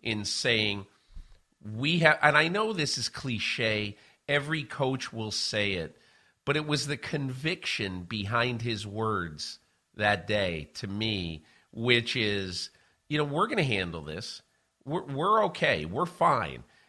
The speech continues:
You know, and they also had the assist of knowing that there is no community in the N F L that backs its team and helps its team, eh, tangibly in this case with snowplows, <laughs> you know,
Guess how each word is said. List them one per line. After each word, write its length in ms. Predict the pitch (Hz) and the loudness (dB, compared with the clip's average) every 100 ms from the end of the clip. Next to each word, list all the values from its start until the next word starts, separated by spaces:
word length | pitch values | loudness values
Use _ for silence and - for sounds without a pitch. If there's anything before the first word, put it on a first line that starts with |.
| _ - | _ 2
You 60 | 135 | 6
know, 340 | 131 127 135 | 8 6 6
and 200 | 147 139 | 4 6
they 120 | 143 147 | 6 6
also 380 | 190 202 135 | 6 4 2
had 300 | 123 127 123 | 6 6 6
the 260 | 120 113 113 | 2 0 -2
assist 720 | 110 - - 156 127 - - - | -4 -4 0 0 0 -2 -2 4
of 260 | 113 101 | 4 4
knowing 640 | 110 120 135 135 110 104 98 | 2 4 6 4 2 0 0
that 340 | 104 98 - - _ _ | 2 2 -2 -16 _ _
there 280 | 123 139 143 - - | 0 0 0 -4 0
is 300 | 208 196 170 | 2 2 2
no 200 | 151 131 | 2 0
community 800 | - 120 123 127 110 76 60 - _ _ _ _ _ - | -4 -6 -2 -2 -2 -6 -10 -16 _ _ _ _ _ 0
in 240 | 135 147 | 2 2
the 180 | 143 127 | 4 4
N 100 | 123 | 4
F 200 | 120 - | 2 0
L 360 | 113 82 65 - 110 | 0 -2 -6 -12 -2
that 360 | 113 90 98 | 0 0 0
backs 420 | 120 123 147 - | 6 8 6 2
its 240 | 139 113 - | -6 -6 -8
team 440 | - 180 117 87 | -6 -4 -2 -4
and 100 | 85 | -6
helps 480 | 85 123 139 139 - | -2 2 2 2 -4
its 240 | 104 - | -6 -6
team, 460 | - 127 104 82 76 - - _ | -6 -4 -4 -4 -8 -16 -20 _
eh, 80 | - - - | -14 -12 -4
tangibly 720 | - 180 247 196 107 110 101 | 4 6 6 2 -2 0 0
in 80 | 104 | 0
this 220 | 107 - | -2 -4
case 360 | - 120 131 101 | -2 -2 -4 -6
with 120 | 92 | -6
snowplows, 800 | - 156 - - 98 64 57 - _ | 0 0 0 0 0 -2 -8 -16 _
<laughs> 140 | _ - | _ 0
you 280 | 170 196 | 4 6
know, 240 | 151 123 | 8 6